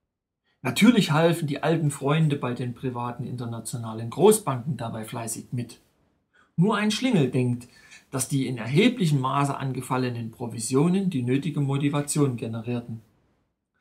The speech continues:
Sicher ist allgemein bekannt, dass die Ostplünderland-Währung eine sogenannte nicht konvertierbare Währung war. Das heißt,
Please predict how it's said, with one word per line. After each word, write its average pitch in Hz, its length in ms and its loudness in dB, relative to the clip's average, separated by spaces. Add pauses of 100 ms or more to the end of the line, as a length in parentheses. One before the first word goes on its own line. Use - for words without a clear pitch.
(220)
Sicher 254 280 4
ist 247 160 -4
allgemein 165 480 2
bekannt, 151 380 -2 (240)
dass 170 140 -2
die - 180 -4
Ostplünderland-Währung 185 1400 4 (260)
eine 151 180 6
sogenannte 202 800 2
nicht 214 400 4
konvertierbare 185 920 0
Währung 120 400 -2
war. 120 260 -6 (580)
Das 131 120 -4
heißt, 247 360 0